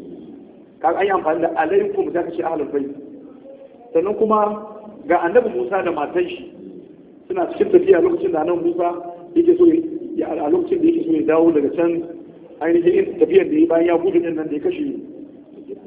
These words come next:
ainihin Bagirbi. Ya Allah na cewa, a, "Wa hal ataka hadithu Musa, iz ra'a naran, fa qala li ahlihim kusu," li ahlihi. Ahlihi wace ce?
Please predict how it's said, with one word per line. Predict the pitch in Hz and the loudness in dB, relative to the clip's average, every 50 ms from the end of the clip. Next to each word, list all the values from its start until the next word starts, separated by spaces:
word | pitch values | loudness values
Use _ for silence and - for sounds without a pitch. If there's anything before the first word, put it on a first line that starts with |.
| - - - - - | -20 -20 -18 -14 -8
ainihin | 147 160 165 - - | -6 -4 -2 0 0
Bagirbi. | - - 339 349 - - - - - - - - - - - - - - - - - - - - - - - | 2 6 6 6 4 4 -6 -8 -10 -14 -16 -16 -16 -16 -18 -18 -18 -20 -20 -20 -20 -20 -20 -20 -18 -10 -6
Ya | 156 | -2
Allah | 165 175 170 147 143 139 | 0 2 2 0 0 -4
na | - | 0
cewa, | - 170 156 147 143 - - - - - - - - - - - - - - - - - - - - - | 2 2 4 4 2 -2 -4 -10 -14 -14 -16 -16 -16 -16 -16 -16 -12 -12 -12 -12 -12 -20 -20 -20 -10 -2
a, | 131 135 135 127 127 117 104 - - - - - - - - - - - - | 0 2 2 2 -2 -6 -8 -12 -16 -20 -20 -20 -20 -20 -20 -20 -18 -10 -6
"Wa | 139 147 | -4 0
hal | 170 190 | 0 2
ataka | 175 165 - 175 170 165 160 151 131 | 0 0 0 0 -2 -2 -2 -6 -4
hadithu | 139 175 170 - 147 | -4 -4 -4 -4 -4
Musa, | 143 160 165 165 156 139 117 - - - - - - - - - - - - - - - | 0 0 0 0 0 -4 -10 -10 -14 -16 -18 -20 -20 -20 -20 -20 -20 -20 -20 -20 -14 -6
iz | - 208 196 | -6 -2 2
ra'a | 196 208 190 170 156 160 165 165 160 165 | 2 4 4 4 4 4 0 0 0 0
naran, | 170 170 170 170 165 165 156 - - - - - - - - - - - - - - - - | -2 -2 0 0 0 0 -2 -2 -6 -12 -12 -14 -16 -16 -20 -20 -20 -20 -20 -20 -20 -16 -8
fa | - 147 | -8 -6
qala | 139 - 185 190 190 165 | -4 -2 -2 0 0 0
li | - - - - | 0 -2 -2 -4
ahlihim | 175 175 180 170 - - - 190 190 180 - | -4 -2 -2 -2 -2 0 0 -2 -2 -2 -8
kusu," | 160 151 160 - 208 214 208 214 214 214 208 208 - - - - - - - - - - - - - - - - - - - - - - - - - - - - - - | -10 -12 -10 -8 -6 -4 -4 -4 -2 -4 -4 -4 -6 -10 -14 -14 -16 -16 -16 -18 -20 -20 -20 -20 -20 -20 -20 -20 -20 -20 -20 -20 -20 -20 -20 -20 -20 -20 -20 -18 -8 -6
li | - - | -4 -2
ahlihi. | - 220 220 185 170 165 - - - - - - - - - - - - - - - - - | 0 0 0 -2 -2 -6 -6 -8 -10 -12 -14 -14 -16 -20 -20 -20 -20 -20 -20 -20 -10 0 2
Ahlihi | 208 226 226 214 - 196 | 4 4 4 2 -4 -4
wace | 190 175 - 180 180 - | -4 -4 -4 -6 -10 -12
ce? | - | -16